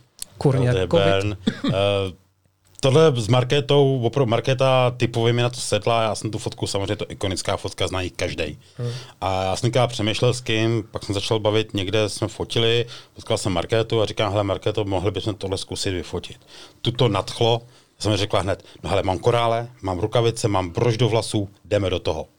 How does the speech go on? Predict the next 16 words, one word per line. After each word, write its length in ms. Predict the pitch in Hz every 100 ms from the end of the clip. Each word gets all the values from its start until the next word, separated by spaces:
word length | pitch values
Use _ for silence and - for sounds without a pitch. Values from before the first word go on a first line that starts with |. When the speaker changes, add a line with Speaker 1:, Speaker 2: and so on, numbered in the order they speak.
| _ _ _ _ _ _ _ _ _ _ _ - _ _ _ - -
Speaker 1:
Akorát 440 | - 127 175 156 160
já 120 | 143
ti, 120 | 175
Petře, 300 | 165 160 202
řeknu, 320 | 143 127 143
že 120 | 139
jsi 80 | 131
to 100 | 151
udělal 240 | 147 160 156
líp. 220 | 120 - - - - - - - _ _ _ - -
Protože 380 | 135 127 147 165
v 40 |
tom 180 | 180 170
originále 720 | 135 127 127 123 123 127 139 - - - - - -
je 120 | 123
svícená, 720 | 135 135 123 151 151 147 151